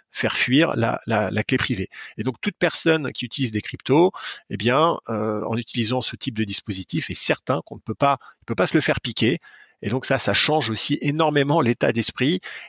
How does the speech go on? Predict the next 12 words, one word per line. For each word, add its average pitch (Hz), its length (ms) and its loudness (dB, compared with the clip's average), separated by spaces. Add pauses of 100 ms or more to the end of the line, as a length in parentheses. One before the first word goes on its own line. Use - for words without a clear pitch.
(120)
Et, 113 220 4
euh, 104 680 2
je - 140 -8
me 92 40 -4
rappelle 143 360 0
quand, 110 200 -2
à 92 160 2
la 92 120 -2
grande 104 200 -2
époque 104 280 0
de 101 80 -2
Ledger, 123 500 2